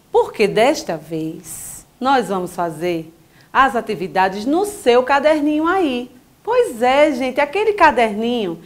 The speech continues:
que você levava pra escola. E com certeza você tem usado aí em casa com as atividades aí durante esse período remoto, que as professoras têm ajudado vocês aí, não é?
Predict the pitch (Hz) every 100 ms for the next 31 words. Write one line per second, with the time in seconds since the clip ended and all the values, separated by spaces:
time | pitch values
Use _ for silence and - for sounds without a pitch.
0 | - - - 403 403 392 - 277 311 302
1 | 226 214 233 240 311 415 415 466 359 247
2 | 208 196 - _ - 254 - - 214 277
3 | 302 220 170 - - 208 214 160 170 165
4 | - - 190 214 247 240 254 269 349 233
5 | 214 208 202 190 185 175 - 190 196 165
6 | 165 - 277 294 302 311 320 349 240 185
7 | 190 170 185 175 180 180 175 - 196 180
8 | 180 170 165 170 170 175 190 202 196 196
9 | 208 208 - - - _ - 196 - 208
10 | 202 208 208 208 196 - 233 247 285 339
11 | - - _ - 208 185 202 196 190 190
12 | 226 226 233 226 285 294 175 156 - _
13 | - 185 214 330